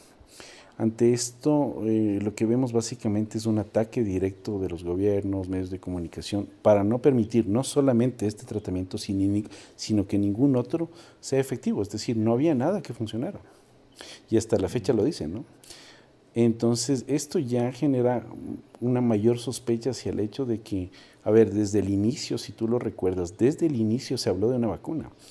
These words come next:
cuando sabemos que las vacunas tienen que pasar procesos de años,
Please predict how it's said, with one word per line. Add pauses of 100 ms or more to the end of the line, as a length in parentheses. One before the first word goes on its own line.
(280)
cuando
sabemos
que
las
vacunas
tienen
que
pasar
procesos
de
años,